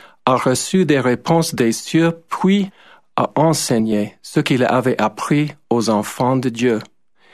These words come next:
Je sais que le président Monson est le porte-parole du Seigneur sur terre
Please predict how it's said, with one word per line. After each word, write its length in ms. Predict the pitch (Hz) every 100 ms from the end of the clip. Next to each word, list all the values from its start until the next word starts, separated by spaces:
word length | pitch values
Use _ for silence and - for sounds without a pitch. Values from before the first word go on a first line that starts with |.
| - _ _ _ -
Je 180 | 135 147
sais 400 | 147 - 175 190
que 100 | 143
le 80 |
président 460 | 143 - 131 123 117
Monson 560 | 120 143 156 - 160 156 - _ -
est 300 | 139 151 151 _ _ _ -
le 140 | 123
porte-parole 920 | 117 - 170 170 - 131 113 131 147 131
du 100 | 120
Seigneur 600 | - 123 123 123 123 123
sur 260 | - 117
terre 420 | - 147 139 135